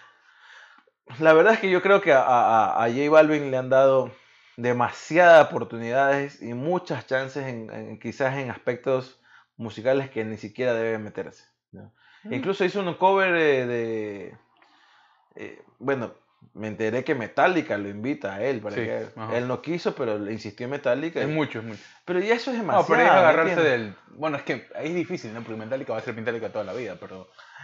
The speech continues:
Speaker 1: Pero es que tú te vas a meter en una, en una, eh, primero que no es el género de él. Sí, tú puedes escuchar, tú y yo escuchamos Metallica, y mucha gente escuchó Metallica y
Speaker 2: Mm.
Speaker 1: sabe que es Metallica.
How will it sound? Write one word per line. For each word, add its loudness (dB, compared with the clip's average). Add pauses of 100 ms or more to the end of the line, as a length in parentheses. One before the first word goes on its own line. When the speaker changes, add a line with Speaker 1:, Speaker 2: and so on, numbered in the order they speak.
(140)
Speaker 1:
Pero 6
es 4
que 2
tú -8
te 2
vas 6
a 2
meter 0
en -2
una, -6
en -6
una, -6
eh, -14
primero -2
que -4
no -2
es 0
el -2
género 0
de 2
él. -10 (360)
Sí, -2
tú -8
puedes 4
escuchar, -4
tú 0
y 0
yo -2
escuchamos -8
Metallica, -4
y -6
mucha -8
gente -6
escuchó -12
Metallica -6
y -8
Speaker 2:
Mm. -10
Speaker 1:
sabe 4
que -6
es -6
Metallica. -14